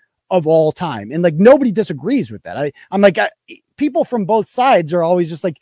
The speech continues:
"Yeah, the Duke lacrosse thing, that was, that was a hoax." Even during the Christine Blasey Ford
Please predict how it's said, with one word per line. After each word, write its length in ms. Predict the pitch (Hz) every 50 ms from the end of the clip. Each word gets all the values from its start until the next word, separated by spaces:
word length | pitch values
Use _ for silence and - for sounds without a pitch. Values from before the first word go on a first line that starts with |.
| _ - - 160 -
"Yeah, 320 | 208 269 269 277 269 262
the 100 | 226 254
Duke 240 | 196 185 285 262 190
lacrosse 420 | 233 220 - 226 226 214 208 -
thing, 200 | - 226 214 208
that 160 | 202 202 202
was, 320 | 202 190 170 - - - _ _ _ _ _ _ _ _ _ _ _ _ _ -
that 180 | 196 196 214
was 140 | 220 208 175
a 60 | 175
hoax." 320 | 156 160 160 160 147 - 220
Even 180 | 247 262 302 254
during 220 | 254 247 240 233
the 300 | 208 208 190 180 156 127 _ _ _ _ _ _ _ _ _ _ _ -
Christine 400 | - 208 - - 247 233 208 175
Blasey 360 | 190 214 220 202 170 185 -
Ford 360 | - 233 240 233 220 196 135